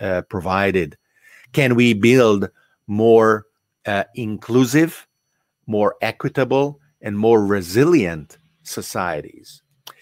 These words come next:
So today's, uh, guest is, uh, Ernesto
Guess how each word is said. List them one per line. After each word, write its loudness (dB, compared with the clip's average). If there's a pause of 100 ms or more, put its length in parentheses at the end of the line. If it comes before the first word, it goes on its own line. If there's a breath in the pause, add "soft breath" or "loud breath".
(540 loud breath)
So 0
today's, 0
uh, 0
guest -6
is, -8
uh, -2 (120)
Ernesto -6